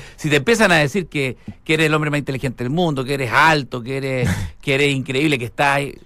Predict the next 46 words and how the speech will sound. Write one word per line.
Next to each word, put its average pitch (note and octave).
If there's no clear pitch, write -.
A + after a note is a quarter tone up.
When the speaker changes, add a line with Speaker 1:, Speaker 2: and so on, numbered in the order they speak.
Speaker 1:
y D#3+
uno G#3+
se D#3
mira C3+
al B2+
espejo, D#4+
uno D3
sabe D3+
quién G3
es. C4
Uno F3+
tiene F#3+
que F3
saber G3
decir, F#3
Speaker 2:
Es B2+
el B2+
microclima. C3
Speaker 1:
"No, G#4+
yo, C4
mira, A3
te, -
te G#3+
lo, G3+
te G#3
lo G3+
agradezco. G3
Alguien G3+
te... F#3
Alguien G3
te, C3
te, A#2+
te, A2
te -
dio C3
información C#3+
errada A3
o, D#3
o C#3+
tú F3
mismo A#3
te E3
creaste F#3
una D#3+
imagen D#3+
mía. F#3